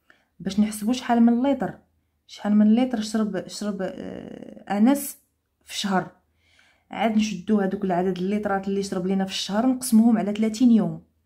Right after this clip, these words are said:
باش ن-، نعرفو كل نهار شحال شرب، باش نقارنوها مع هاد العم-، مع هادي، هادي،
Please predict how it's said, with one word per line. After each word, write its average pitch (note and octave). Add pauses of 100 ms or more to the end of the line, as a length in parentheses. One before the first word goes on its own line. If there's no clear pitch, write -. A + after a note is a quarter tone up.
(360)
باش G3+
ن-، G3
نعرفو F3+
كل B3+
نهار A3+
شحال C4+
شرب، F3 (720)
باش F3+
نقارنوها B3+
مع B3+
هاد C4
العم-، A3+
مع A3+
هادي، G#3+
هادي، -